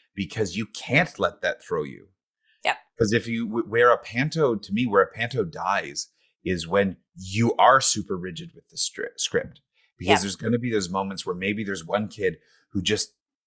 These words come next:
Speaker 1: doesn't stop booing the entire time. Like, literally the whole scene.
Speaker 2: Yeah.
Speaker 1: Maybe they don't ever stop booing when the baddie's on stage.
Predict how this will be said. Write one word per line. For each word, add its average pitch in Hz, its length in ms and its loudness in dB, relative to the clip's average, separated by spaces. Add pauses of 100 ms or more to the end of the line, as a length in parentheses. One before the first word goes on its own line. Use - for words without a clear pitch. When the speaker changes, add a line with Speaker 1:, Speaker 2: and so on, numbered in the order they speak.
(140)
Speaker 1:
doesn't 120 340 6
stop - 380 4
booing 92 340 -4
the 85 140 -12
entire 82 400 -6
time. 82 400 -14 (260)
Like, 90 220 2
literally 147 520 6
the 95 240 -6
whole 117 420 0
scene. 127 640 2 (420)
Speaker 2:
Yeah. 87 160 2
Speaker 1:
Maybe 101 220 0
they 117 280 -4
don't 120 280 2
ever 107 220 -2
stop 104 340 2
booing 127 280 2
when 95 140 0
the 90 60 -6
baddie's 87 380 -4
on 85 160 -14
stage. - 440 -8